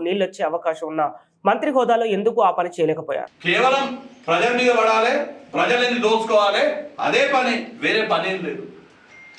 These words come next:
Speaker 2: ఈ ప్రాంతంలో ఉన్నటువంటి ప్రజలకు ఉద్యోగ ఉపాధి అవకాశాలు కలిగేనికే కేంద్రంతో మాట్లాడి ఏదైనా ఒక కొత్త ఇండస్ట్రీ తీసుకొచ్చిండ్రా? ఏదైనా ఒక కొత్త సంస్థను ఏర్పాటు చేసిండ్రా? నేను కొట్లాడిన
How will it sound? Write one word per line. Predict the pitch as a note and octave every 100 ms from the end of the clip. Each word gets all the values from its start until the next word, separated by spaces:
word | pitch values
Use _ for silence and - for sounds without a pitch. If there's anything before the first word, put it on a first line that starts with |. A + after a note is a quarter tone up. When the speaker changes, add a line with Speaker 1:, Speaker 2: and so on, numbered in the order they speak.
| D#3+
Speaker 2:
ఈ | B3 A#3+
ప్రాంతంలో | A#3+ B3 C#4+ C#4 C4+
ఉన్నటువంటి | C4 B3+ B3+ A#3+
ప్రజలకు | A3+ A#3+ B3 A#3+ A3 - - -
ఉద్యోగ | G#3 C4+ C4+ B3+
ఉపాధి | B3 B3+ A#3+
అవకాశాలు | A#3 A#3 A#3 A#3 A3+ G#3
కలిగేనికే | G#3+ A3+ A3+ G#3+ G#3+ G#3+ F3 - -
కేంద్రంతో | A#3 B3+ C4 B3+ A#3+ A3
మాట్లాడి | G#3+ A3 G#3+ G3 G3+ -
ఏదైనా | G#3+ A#3 A3+
ఒక | A3+ -
కొత్త | G#3+ A#3+ A3
ఇండస్ట్రీ | A#3 A#3+ B3 A3
తీసుకొచ్చిండ్రా? | G3+ G#3+ - E3+ G3 - - - - - - - - - - - - - _ D#3
ఏదైనా | A#3+ C4 B3+
ఒక | A#3+ A3+
కొత్త | A3+ B3+ B3+
సంస్థను | B3+ B3 C#4 B3
ఏర్పాటు | B3 A#3+ A#3+
చేసిండ్రా? | A3 A3+ G3+ - - - - - _ _ _ - - - -
నేను | C#4 C#4+
కొట్లాడిన | C4+ C#4+ D4+ D4+